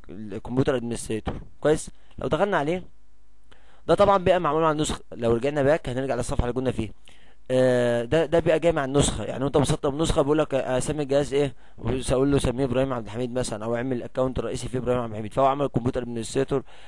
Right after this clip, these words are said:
ابراهيم عبد الحميد. في سؤال، طب اقدر الجهاز يبقى له اكتر من واحد ادمنستريتور؟ اه، بس على الاقل يكون واحد. يعني الجهاز لازم له ادمنستريتور واحد على الاقل. كويس،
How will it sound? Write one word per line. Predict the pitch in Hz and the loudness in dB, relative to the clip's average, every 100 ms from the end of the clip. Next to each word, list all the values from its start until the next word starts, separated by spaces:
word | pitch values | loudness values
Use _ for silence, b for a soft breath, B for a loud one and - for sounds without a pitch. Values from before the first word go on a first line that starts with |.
| B - | B -4
ابراهيم | 117 107 123 | -2 2 2
عبد | 113 | 2
الحميد. | 110 107 | -4 -2
في | - | 2
سؤال، | - - 135 117 | 4 6 6 4
طب | 131 - | 0 4
اقدر | 165 156 139 | 4 4 0
الجهاز | 123 120 139 120 | -2 2 2 2
يبقى | 117 113 | -2 -2
له | 120 143 - | 4 6 4
اكتر | - 143 | 0 0
من | 123 127 | 0 -2
واحد | 143 127 | -4 -6
ادمنستريتور؟ | 123 123 - 143 160 | -6 -4 -2 0 4
اه، | 151 127 - b b b | 6 6 4 b b b
بس | 131 131 135 | 0 2 2
على | 131 | 0
الاقل | 127 180 196 | 2 2 6
يكون | 165 175 165 | 6 8 6
واحد. | 135 117 - - | 4 0 -4 -8
يعني | 120 117 | -8 -6
الجهاز | 120 156 147 | -2 -2 -2
لازم | 139 160 151 143 | -2 -2 0 0
له | 156 | 0
ادمنستريتور | 139 135 127 - 147 139 | 0 -2 -2 -2 0 2
واحد | 147 139 123 | 2 2 -4
على | 120 | -6
الاقل. | 123 117 107 - - - - - - - - - | -6 -6 -8 -10 -14 -16 -16 -16 -16 -14 -14 4
كويس، | 143 | 6